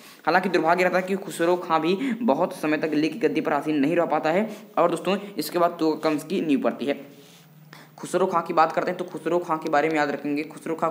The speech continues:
मा-, महज कुछ दिनों के लिए ही दिल्ली की गद्दी पर बैठा था। और खुसरो खां की बात करते हैं तो यह दोस्तों पैगंबर के सेनापति की उपाधि धारण की थी। इसकी एक उपाधि परीक्षा में पूछ सकती है, तो पै-, इसका उप-, इसकी उपाधि थी पैगंबर का सेनापति।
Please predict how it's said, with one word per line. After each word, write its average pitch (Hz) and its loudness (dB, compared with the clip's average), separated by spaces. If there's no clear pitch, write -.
मा-, 151 2
महज 156 -2
कुछ - -12
दिनों 147 0
के 160 -2
लिए 143 2
ही 156 -2
दिल्ली 147 -2
की 143 -2
गद्दी 131 -2
पर 139 0
बैठा 127 0
था। - -2
और 143 4
खुसरो 143 -4
खां 165 -6
की 151 -4
बात 147 2
करते 143 0
हैं 185 -4
तो 151 0
यह 165 6
दोस्तों 180 0
पैगंबर 147 2
के 185 0
सेनापति 160 -2
की 156 -2
उपाधि 131 2
धारण 120 -4
की 117 -10
थी। 143 -8
इसकी - -6
एक 156 -4
उपाधि 143 2
परीक्षा 135 -6
में 120 -4
पूछ 131 -6
सकती 135 -8
है, 156 -4
तो - -8
पै-, - -2
इसका 143 -4
उप-, 147 -6
इसकी 151 -6
उपाधि 147 0
थी - -6
पैगंबर 131 0
का 156 0
सेनापति। 117 -6